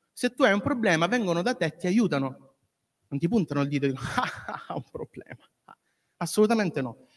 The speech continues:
C'è questa cosa, quindi potrei provare a fare questo speech.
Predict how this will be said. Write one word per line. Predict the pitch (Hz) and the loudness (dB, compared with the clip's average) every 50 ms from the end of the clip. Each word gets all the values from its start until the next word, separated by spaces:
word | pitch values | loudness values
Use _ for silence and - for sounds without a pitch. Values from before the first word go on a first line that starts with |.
| _ _ _ _ _ | _ _ _ _ _
C'è | - - 302 | -6 -6 0
questa | _ 208 180 - - 196 | _ 0 2 4 2 2
cosa, | 185 185 160 143 165 | 4 4 4 4 2
quindi | 180 233 285 254 202 165 151 127 - - - - _ _ _ _ _ _ _ _ _ _ _ _ _ _ _ | 2 2 2 4 4 4 2 2 -2 -14 -20 -20 _ _ _ _ _ _ _ _ _ _ _ _ _ _ _
potrei | _ 139 131 143 139 123 | _ -6 -2 -2 -2 -2
provare | 135 143 170 240 269 233 151 131 123 110 - - - _ _ | 2 6 6 8 8 8 6 4 2 -4 -6 -14 -20 _ _
a | _ - | _ -10
fare | 147 - - 151 143 139 | -10 -2 -2 0 0 0
questo | 139 143 - - - - 139 135 131 | -4 -6 -8 -6 -4 -2 -2 0 -2
speech. | 127 - - - 135 123 - - - 143 - | -2 -4 -4 -4 -4 -4 -4 -8 -10 -10 -10